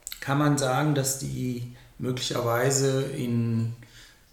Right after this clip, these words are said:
also von der obersten Forstbehörde in sozusagen automatisch in so eine Art Ranking gepackt werden? Also Ranking würde dann bedeuten, ähm, wenn man doch sowieso nicht alles maximieren kann,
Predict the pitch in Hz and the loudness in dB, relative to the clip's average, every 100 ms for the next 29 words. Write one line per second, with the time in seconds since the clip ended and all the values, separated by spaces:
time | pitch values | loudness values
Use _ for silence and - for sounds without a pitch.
0 | _ - 113 110 131 120 131 147 143 - | _ -10 -6 -4 -2 0 2 2 0 0
1 | 123 - 139 - 139 131 135 135 135 139 | -4 0 -2 -2 -4 0 2 2 0 0
2 | 127 127 - 131 123 - 117 117 127 127 | 0 0 -2 -4 -6 -6 -6 -6 -4 -4
3 | 139 120 117 123 - 135 127 123 120 117 | -2 0 -2 -2 -4 -2 -2 -2 -4 -6
4 | - 123 151 131 104 - 107 - - - | -2 0 2 2 0 -4 -8 -10 -12 -10
5 | 95 - 92 82 - - - - - - | -10 -8 -8 -10 -12 -18 -20 -20 -20 -14
6 | 113 110 123 147 143 139 127 127 127 127 | -8 -4 0 0 2 2 4 2 2 4
7 | 127 127 123 120 123 123 139 127 131 117 | 4 4 2 4 4 4 4 2 2 -2
8 | 113 113 110 117 113 - - - - 117 | -2 0 0 -2 -6 -16 -20 -16 -6 0
9 | 123 127 - 127 120 139 151 - 120 117 | 2 2 2 -2 0 2 0 0 -2 -2
10 | 113 113 110 123 117 110 101 95 - 151 | -2 -2 -2 0 0 0 -2 -4 0 4
11 | 123 117 190 | 4 2 -2